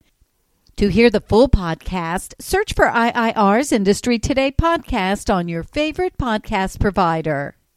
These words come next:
Given the perennial optimism in the blood of oil and gas leaders, it may not be surprising that speakers and attendees at a Colorado conference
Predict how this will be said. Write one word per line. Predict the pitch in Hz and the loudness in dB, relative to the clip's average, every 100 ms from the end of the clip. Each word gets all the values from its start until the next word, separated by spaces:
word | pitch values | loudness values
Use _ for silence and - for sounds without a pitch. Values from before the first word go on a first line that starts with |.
| _ - - - - | _ -20 -20 -20 -6
Given | - 285 370 | -2 0 -2
the | 370 | -2
perennial | - 269 240 226 220 214 | -2 -2 -2 -4 -4 -4
optimism | - 202 - 190 180 165 190 208 | -4 -6 -4 -6 -6 -6 -4 -2
in | 175 | -2
the | 170 | 2
blood | 190 220 262 | 2 2 0
of | 247 180 | -2 0
oil | 233 220 220 | 0 0 -2
and | 185 | -6
gas | 196 190 185 - | -6 -6 -8 -4
leaders, | 196 208 185 151 160 - - | -2 0 0 0 -4 -12 -8
it | 240 | -4
may | 233 254 330 | 0 0 0
not | 339 254 | -2 -4
be | 233 220 | -6 -6
surprising | 226 - 208 202 202 180 160 | -4 -2 -2 -2 -4 -6 -4
that | 165 196 | -4 -6
speakers | - 262 254 269 247 | -6 -8 -4 -6 -4
and | 208 | -4
attendees | 190 - 226 208 170 143 170 | -6 -6 -6 -4 -6 -6 -6
at | - 185 | -4 -4
a | |
Colorado | 190 - 262 254 233 220 208 | -6 -6 -2 0 0 2 0
conference | - 233 240 233 160 147 160 | -2 -4 -4 -2 -4 -4 -10